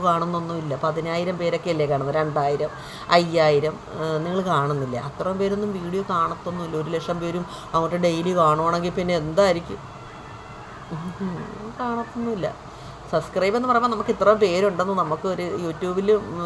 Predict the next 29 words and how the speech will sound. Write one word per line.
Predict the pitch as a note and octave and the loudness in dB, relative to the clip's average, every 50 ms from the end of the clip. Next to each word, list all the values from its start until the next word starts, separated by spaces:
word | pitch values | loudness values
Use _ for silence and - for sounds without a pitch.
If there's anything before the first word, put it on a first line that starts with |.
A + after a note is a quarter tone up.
| E3+ E3+ E3+ | -4 -4 -4
YouTube-നും | E3+ E3+ - G3 G3 G3 G3+ G#3+ G#3+ G3+ D3+ G2+ G#2+ A#2+ F3 F#3 F#3 F3+ F3 E3+ F#3 G3 F#3+ G#3 G#3 F#3+ G3+ | -4 -2 2 2 4 6 6 6 6 6 4 2 0 0 0 -2 -4 -4 -2 -2 0 0 2 2 2 2 2
തോന്നും, | F#3+ F#3+ F#3 G#3 - - - - - - - - A3 | 2 2 2 -2 -4 -8 -10 -16 -16 -14 -4 2 4
നമുക്കും | A#3 A#3+ A3 G#3 - A3+ G#3 F#3+ | 4 4 4 4 4 4 4 4
തോന്നും, | E3+ D#3+ D#3 A#2 C3 | 2 0 0 -2 -4
"ആ, | C#3 C3+ C3+ | -6 -6 -8
ഇത്രയും | - - - - - F3 F3 | -8 -6 -6 -6 -4 -4 -4
പേരുണ്ട് | D#3+ D#3 F#3+ F#3+ D#3+ C#3+ F3+ G3 F#3+ | -4 -4 -4 -6 -6 -4 -4 -4 -4
എൻ്റെ | - D3 E3 E3+ D3+ | -2 -2 -2 0 0
കൂടെ, | D#3 D#3+ D#3+ - - - - - - - - - | 0 0 0 0 -2 -6 -14 -14 -14 -14 -14 -12
എൻ്റെ | C3 B2+ C3+ D#3 D#3+ | -8 -6 -6 -4 -4
വീഡിയോ | D#3 D3 D#3 F#3 F#3+ - - - | -4 -4 -2 -4 -4 -4 -6 -8
ഇട്ടാൽ | G3+ - F#3 F#3 F#3 F#3 | -6 -4 -4 -4 -4 -4
കാണാനുണ്ട്." | F3 D3+ D#3+ F#3 G3+ F#3 E3+ F3 F#3 F#3 - - - - - - - - - - - D3 | -4 -4 -2 -2 -2 -4 -4 -4 -4 -4 -6 -8 -12 -16 -16 -16 -16 -16 -14 -12 -10 -6
ഉം, | D3 C#3+ C3+ - | -6 -6 -4 -4
എന്നെ | - C3+ D#3 D#3+ | -4 -2 -2 -2
സ്നേഹിക്കുന്നവർ | - F3+ E3+ E3+ F#3 F3 F#3+ F#3+ G3 G3 | -2 -2 -2 -2 -2 0 0 0 0 -2
ഇത്രയും | F#3+ - F#3+ G3 G3 G#3 | 0 0 0 2 4 4
പേരുണ്ട്. | G3 F#3 F#3+ F#3 E3 D#3+ E3+ | 2 2 0 -2 -2 -2 -2
ഇന്ന് | - - G3 A#3+ C4+ - C4 B3 G#3 - | -4 -4 -6 -8 -6 -4 -2 0 0 0
ആശ്വസിക്കാനേ | - G#3 - A#3 A3+ A#3+ A3+ A#3+ A#3 A#3+ A#3+ A#3 | 0 0 0 0 -2 0 0 0 0 0 0 0
ഞാൻ | G#3 F#3 F#3 | -2 -2 0
നോക്കിയിട്ടുള്ളൂ. | F#3+ G3 G3 G3 F3+ F3 F3 D3 B2 - - - - - - - - - - - - - - - - - - - - | -2 -2 -2 -2 -2 0 0 -2 -2 -4 -8 -10 -14 -16 -16 -16 -16 -16 -16 -16 -16 -16 -18 -16 -16 -16 -16 -12 -8
സബ്സ്ക്രൈബ് | - E3 - - - F3+ F3 F#3 G3 G3+ | -8 -8 -6 -4 0 0 2 2 4 2
കൊണ്ട് | G3+ G3+ G#3 G#3 | 2 2 2 0
പൈസയൊന്നും | F#3 - D#3 - - F3+ F3+ F#3 F3+ | 0 0 -2 -4 -6 -6 -6 -6 -6
അങ്ങനെ | F3 F3 E3 | -6 -6 -6
കിട്ടത്തില്ലടാ. | D#3+ - D3 - - C3 C3 A#2 - - - - - - - - - - - - - - | -6 -6 -6 -6 -4 -6 -4 -4 -6 -8 -10 -16 -16 -16 -16 -16 -16 -16 -14 -12 -10 -8
ഉം, | D#3+ D#3+ D#3+ D#3 D3+ D3 C#3 C3 - - D3+ D#3+ | -8 -6 -6 -6 -6 -6 -6 -6 -8 -6 -6 -4
നമുക്ക് | D#3 D3+ D3+ D3 - D#3 | -4 -4 -4 -4 -2 -2